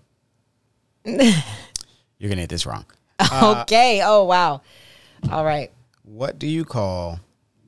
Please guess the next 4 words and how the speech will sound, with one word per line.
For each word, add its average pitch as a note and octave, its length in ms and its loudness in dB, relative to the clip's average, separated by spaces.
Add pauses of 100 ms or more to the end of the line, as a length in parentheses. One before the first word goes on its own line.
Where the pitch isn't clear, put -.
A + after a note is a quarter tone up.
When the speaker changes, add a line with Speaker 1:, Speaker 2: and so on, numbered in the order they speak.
(140)
Speaker 2:
drugs F#2+ 680 -6
at F2+ 160 -10
Seventy-fourth G2+ 840 -6
Street - 440 -10